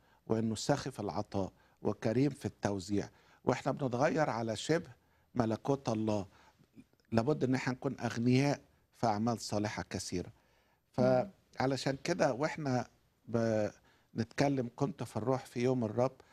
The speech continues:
Speaker 1: في كل يوم حتى في العهد القديم أو في العهد الجديد، بولس كان يوصيهم مش أول كل شهر، لا، ده كان بيقول لهم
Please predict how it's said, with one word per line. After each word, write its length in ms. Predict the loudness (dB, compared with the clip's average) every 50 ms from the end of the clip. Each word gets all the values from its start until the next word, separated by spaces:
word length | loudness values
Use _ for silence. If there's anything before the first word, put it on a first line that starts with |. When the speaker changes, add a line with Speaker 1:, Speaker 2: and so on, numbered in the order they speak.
| -20 _ _ _
Speaker 1:
في 120 | -6 -6
كل 320 | -4 0 2 2 2 2 0
يوم 200 | 0 0 0 -2
حتى 340 | -2 -6 -6 -6 -4 -8 -6
في 80 | -6
العهد 320 | -6 -2 -2 -2 -2 0 -2
القديم 420 | -4 -4 -4 -4 -2 -2 -2 -2
أو 100 | -4 -8
في 100 | -4 -2
العهد 320 | 0 0 0 0 0 -4
الجديد، 400 | -6 -10 -10 -10 -4 -2 -2 -4 -4 -8 -20 -20 -20 -20 _ -2
بولس 280 | 0 0 0 0 -6
كان 200 | -4 -4 -2 -2
يوصيهم 600 | -2 -2 -2 -4 -4 -6 -2 2 2 2 2 2 -4 _ _ _ _ _ 0
مش 400 | 2 2 4 2 0 -4 -8 -6 -2 0
أول 240 | 2 2 2 0
كل 360 | -4 -2 -2 0 0 0 -2 -6
شهر، 280 | -2 -2 -2 -2 -2 -8 _ _ _ _ _ _
لا، 220 | 0 2 4 4 2
ده 120 | 0 -6
كان 220 | -6 -6 -6 -4 -2
بيقول 200 | -2 -2 2 2
لهم 200 | 2 2 2